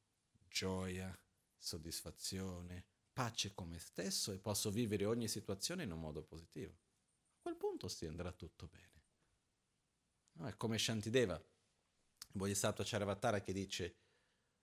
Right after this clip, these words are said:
"Si può coprire l'intera estensione del territorio, della terra, con il cuoio? Perché io c'ho i piedi scalzi, voglio camminare su una, un lungo percorso sulla terra ed è tutta piena di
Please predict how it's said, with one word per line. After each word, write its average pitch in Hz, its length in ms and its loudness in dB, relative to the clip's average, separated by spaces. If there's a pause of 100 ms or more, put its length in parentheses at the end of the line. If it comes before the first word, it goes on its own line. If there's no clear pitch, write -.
(180)
"Si - 180 -2
può 185 240 6
coprire 127 460 6
l'intera 117 560 4
estensione 113 600 0
del 107 240 0
territorio, 104 800 -2 (280)
della 101 200 0
terra, 104 500 4
con - 180 0
il 107 120 0
cuoio? 92 420 0 (1300)
Perché - 240 -2
io 110 240 2
c'ho - 140 0
i 101 60 2
piedi 110 280 4
scalzi, 113 680 2 (300)
voglio 110 340 6
camminare 110 600 4
su - 220 0
una, 101 420 -2 (160)
un 101 240 0
lungo 139 600 4
percorso 95 680 -2
sulla 98 260 -4
terra 92 480 -4 (300)
ed 107 180 4
è 104 80 2
tutta 127 280 -2
piena 107 360 2
di 95 400 2